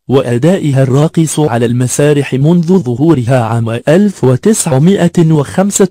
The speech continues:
وستون. خمسة. كيلا مينوج.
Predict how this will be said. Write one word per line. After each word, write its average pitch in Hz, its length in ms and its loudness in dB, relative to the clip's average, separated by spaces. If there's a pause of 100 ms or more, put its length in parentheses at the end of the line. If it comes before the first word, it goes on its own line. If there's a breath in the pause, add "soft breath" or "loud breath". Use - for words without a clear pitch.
وستون. 156 720 0 (1120)
خمسة. - 480 0 (540)
كيلا 143 340 0
مينوج. 131 460 0